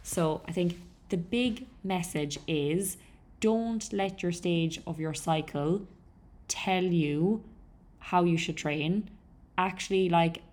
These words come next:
ask yourself how you're feeling, listen to your body and take that feedback and allow that to dictate how you're gonna train. If you're feeling amazing when you're on your period, great, go for it. If you're not, grand, pull back.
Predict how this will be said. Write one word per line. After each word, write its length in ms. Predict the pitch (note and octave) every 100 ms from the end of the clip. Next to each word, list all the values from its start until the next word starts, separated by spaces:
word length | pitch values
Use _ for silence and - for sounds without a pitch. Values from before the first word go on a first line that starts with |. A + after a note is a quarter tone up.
| -
ask 320 | G3 F#3 -
yourself 320 | F3+ F3+ E3
how 80 | F3
you're 180 | D#3+ D#3+
feeling, 500 | E3+ D#3+ D3+ D3+ - - - -
listen 640 | F3 F#3+ G3 G#3 - F#3
to 120 | F3 E3
your 140 | D#3
body 560 | C#3+ C#3 C#3+ D#3+ G#3 - - -
and 160 | F3+ F3
take 300 | - G3+ F#3+
that 180 | F3+ E3+
feedback 560 | - D3+ - - - -
and 160 | E3+ E3+
allow 480 | F3 F3 F3+ F3+ F3
that 320 | F3 E3+ -
to 100 | -
dictate 540 | D#3+ D#3 - D3+ C#3+ -
how 200 | - D#3+
you're 180 | D#3 D3+
gonna 260 | D3+ D3+ D3+
train. 520 | D#3+ D3+ E3+ B3 - - -
If 120 | -
you're 80 | G3
feeling 320 | F#3+ A3 G3
amazing 520 | F3+ F3 D#3 D#3 G#3+ A3+ - -
when 500 | - F3 F3+ E3 D#3+
you're 140 | - D#3+
on 100 | D#3+
your 100 | D#3+
period, 440 | E3+ E3 G#3 C#4+ - -
great, 400 | F#4+ B3+ E3+ - -
go 160 | - A#3
for 140 | -
it. 160 | D#3 D#3 - - -
If 120 | A3+ G#3
you're 120 | F#3
not, 320 | E3+ A3+ - - - -
grand, 520 | C#4 C#4 D#3+ C#3+ - -
pull 140 | - G#3
back. 360 | F3+ - -